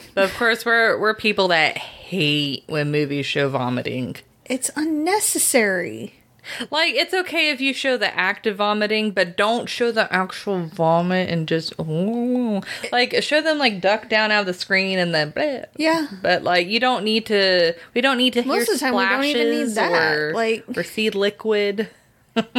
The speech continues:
Speaker 2: And again, it's so overdone that it's just, it's so unnecessary. Just pick something else.
Speaker 1: Like, u-, use your budget for <laughs> something
Speaker 2: Be
Speaker 1: else.
Speaker 2: creative.
Speaker 1: Uh.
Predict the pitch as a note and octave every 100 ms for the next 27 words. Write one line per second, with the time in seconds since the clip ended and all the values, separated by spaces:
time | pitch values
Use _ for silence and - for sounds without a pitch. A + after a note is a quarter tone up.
0 | - - - - - - _ _ - D4+
1 | C4+ F4+ B3 - A#3 - - D#4+ D4+ B3+
2 | B3 B3 A3+ G3+ C#4 B3 A#2 G#2+ G3 A3+
3 | - - A3 A3 A#3+ A3+ A#3 A3 - B3
4 | - - - - - - - - - -
5 | B3+ A3+ G3 F3+ D#3 - F3+ E3+ G3+ -
6 | C#4+ - E4 - - A#3+ G3+ D3+ B2 E3
7 | - - - - G3+ A3+ C4+ C#4 A#3+ D4+
8 | F4 E4 B3+ F#3+ G3 F#3+ F#3+ F3 E3+ F#3
9 | B3+ C4 D4 A#3+ A3 G3 A3+ F4+ - -
10 | F#3+ C4 B3 A3 G#3 G3+ F#3 - B1+ -
11 | - - - - A#3+ - D4+ G3+ F#3+ F3+
12 | E3+ E3 E3+